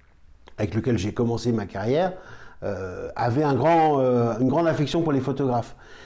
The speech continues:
Mais parce qu'à son époque, la télé était moins importante et il n'y avait pas les réseaux sociaux, ni les chaînes d'information en continu. Et donc forcément, le média photo est un média dont il s'est énormément servi dans sa carrière politique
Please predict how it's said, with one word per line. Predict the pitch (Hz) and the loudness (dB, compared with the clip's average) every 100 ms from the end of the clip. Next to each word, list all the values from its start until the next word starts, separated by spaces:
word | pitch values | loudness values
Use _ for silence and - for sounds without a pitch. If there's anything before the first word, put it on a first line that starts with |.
| - | -6
Mais | 117 | -2
parce | 110 123 - | -2 -2 0
qu'à | 151 131 | 0 0
son | 147 131 | 0 2
époque, | 127 127 208 208 - - - - | 2 0 0 -2 -8 -20 -12 -4
la | 127 | -2
télé | 127 151 151 147 127 - - - - | 0 2 2 2 0 -2 -14 -12 -4
était | 139 143 | -2 2
moins | 135 135 127 | 2 2 0
importante | 120 123 - 185 214 - - | 0 -2 -2 0 0 -2 -4
et | |
il | 127 | 0
n'y | |
avait | 120 127 | 2 0
pas | 135 | 0
les | 131 120 | 0 2
réseaux | 123 117 110 | 0 0 -2
sociaux, | 117 107 - 175 202 - - - | -6 -6 0 2 2 -2 -10 -2
ni | 131 | 2
les | 131 | 2
chaînes | 123 156 143 | 2 2 2
d'information | 135 135 123 123 120 - 135 120 - - - - - | 2 0 0 0 0 0 0 0 -4 -16 -20 -16 -4
en | 120 | -2
continu. | 117 120 127 156 220 220 - - - - | 0 0 2 2 2 -2 -8 -20 -14 -2
Et | 131 | 0
donc | 139 | 0
forcément, | 131 190 - - 156 165 151 135 - - - - | 0 -2 -2 0 2 2 2 -2 -6 -16 -14 -2
le | 156 180 | 2 4
média | 175 143 127 | 4 2 0
photo | - 127 185 233 226 - - - - | 0 0 2 0 -2 -8 -20 -8 -4
est | 131 | 0
un | 135 | 2
média | 135 135 185 | 2 2 2
dont | 160 | 2
il | 123 139 | 0 -2
s'est | 147 131 | -2 -2
énormément | 170 175 170 156 147 135 | 0 2 2 2 2 0
servi | 143 123 156 | 0 0 0
dans | 151 | 0
sa | 127 120 | 0 -2
carrière | 123 123 120 | 0 0 0
politique | - 120 110 - 214 - | 0 0 0 0 -2 -4